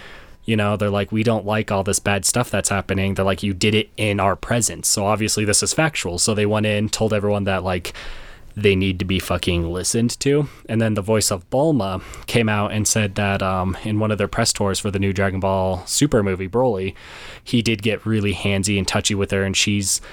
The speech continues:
I believe she's engaged or, like, was having a boyfriend at that time, that before the engagement.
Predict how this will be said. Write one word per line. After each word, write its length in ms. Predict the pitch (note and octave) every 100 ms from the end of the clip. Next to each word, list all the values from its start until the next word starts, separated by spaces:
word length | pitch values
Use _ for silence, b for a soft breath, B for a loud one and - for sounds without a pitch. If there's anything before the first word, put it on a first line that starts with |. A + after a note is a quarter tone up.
| B B
I 60 | A2
believe 260 | G#2 A#2+ A#2+
she's 240 | A2 G2+
engaged 720 | G2 F2+ F#2+ F#2+ G2+ G2+ -
or, 260 | G2+ F#2 F#2
like, 220 | F2+ F2
was 300 | F#2+ F2+ -
having 280 | - G2+ F#2+
a 40 |
boyfriend 440 | F2 - F#2 G#2+ G#2
at 100 | -
that 160 | G#2+
time, 320 | - A2 G#2+ G#2+
that 220 | G2+ A2
before 260 | G#2 A2+
the 140 | A2 A2+
engagement. 580 | A2+ A2+ A2+ B2 C3